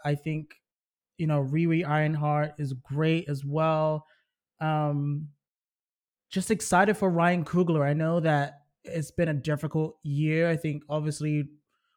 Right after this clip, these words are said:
with Chadwick's passing and then also with, um, the vaccine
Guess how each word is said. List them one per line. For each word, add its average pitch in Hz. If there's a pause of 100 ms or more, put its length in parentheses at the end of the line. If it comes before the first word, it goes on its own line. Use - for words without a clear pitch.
with 180
Chadwick's 175
passing 160
and 143
then 147
also 151
with, 143 (1000)
um, 135 (960)
the 156 (420)
vaccine 170